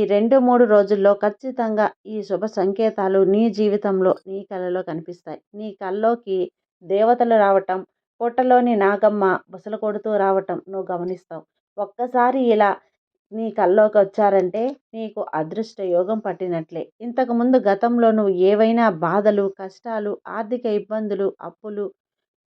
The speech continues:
అనుభవించి ఉంటావో వాటికి ప్రతి ఒక్కటి కూడా నీకు దూరమైపోతాయి. ఇక నీ జీవితంలో అన్నీ కూడా ఆనందాల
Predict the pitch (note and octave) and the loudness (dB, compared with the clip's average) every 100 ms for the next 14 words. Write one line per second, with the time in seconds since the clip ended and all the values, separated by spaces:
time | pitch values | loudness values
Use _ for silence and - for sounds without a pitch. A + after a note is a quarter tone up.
0 | _ _ - F#3+ G#3 A3+ G#3+ G3 G#3+ F#3+ | _ _ -12 -8 -2 -2 -2 -4 -2 0
1 | G3 F#3+ G3 A#3 - F#3 G#3 G3+ A3 F#3+ | 2 2 4 2 -2 -4 -2 -2 -6 -6
2 | G3+ G#3 G#3+ A3 C#4+ C#4 A#3 A#3+ A#3 A#3 | -8 -6 -6 -4 -4 -2 -2 -2 -4 -4
3 | G#3+ G3+ G3+ G3+ F#3+ - F#3 F3+ F3+ F#3+ | -2 -2 0 0 -2 -6 -20 -16 -12 -6
4 | G3 E3+ D#3+ D#3+ - - F3+ F#3 F#3 E3+ | -6 -6 -10 -10 -14 -14 -12 -8 -6 -6
5 | E3 F#3 G3+ G#3 F#3+ G3+ - E3 F#3 G#3+ | -4 -4 -2 -2 0 0 0 -8 -10 -6
6 | A#3+ A#3 G#3+ G#3+ - - D#3+ F#3+ G#3 G3+ | -8 -6 -2 -2 -2 -6 -6 -4 -2 0
7 | G#3 | 0